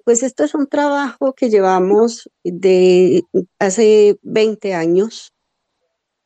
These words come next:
Eh, tuve la, la oportunidad de conocer sobre la teoría del cerebro triádico, diré con Valdemar de Gregory, que es un científico brasilero, y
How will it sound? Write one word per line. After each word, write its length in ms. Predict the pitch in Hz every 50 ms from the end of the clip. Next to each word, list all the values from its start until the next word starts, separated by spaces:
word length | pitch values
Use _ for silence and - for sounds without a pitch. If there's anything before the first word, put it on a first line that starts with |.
| _ _
Eh, 180 | - 208 202 196
tuve 260 | 202 - 226 214 226
la, 280 | 240 240 226 214 202 -
la 80 | 214
oportunidad 600 | 196 190 - 190 185 - 202 190 185 185 175 165 160
de 100 | 175 185
conocer 560 | - - 220 214 190 180 - - 175 165 165
sobre 560 | - - - 190 185 190 190 196 190 190 185
la 160 | 175 170 185
teoría 540 | 180 - 185 175 175 175 170 180 175 170 180
del 160 | 190 202 202
cerebro 460 | - - 185 165 170 160 160 165 170 170
triádico, 640 | - 202 196 170 156 160 185 214 - 240 240 233 _ _ _ _ _ _ _ _
diré 400 | 190 185 190 180 180 170 170 -
con 240 | - 185 185 180
Valdemar 460 | 175 180 170 165 175 175 170 165 160 160
de 260 | 170 170 175 180 175
Gregory, 460 | 190 190 180 165 175 185 196 220 - _ -
que 140 | 180 175
es 120 | 165 165 -
un 220 | 180 175 175 180
científico 560 | - - 180 175 170 - 175 - 170 - 180
brasilero, 560 | 165 170 160 175 - 208 208 220 185 170 175 - _ _ _ _ _ _ _ _ _ _ _ _ _ _ _ _ _ _ _ _ _ _ _
y 460 | - 269 269 285 285 294 302 294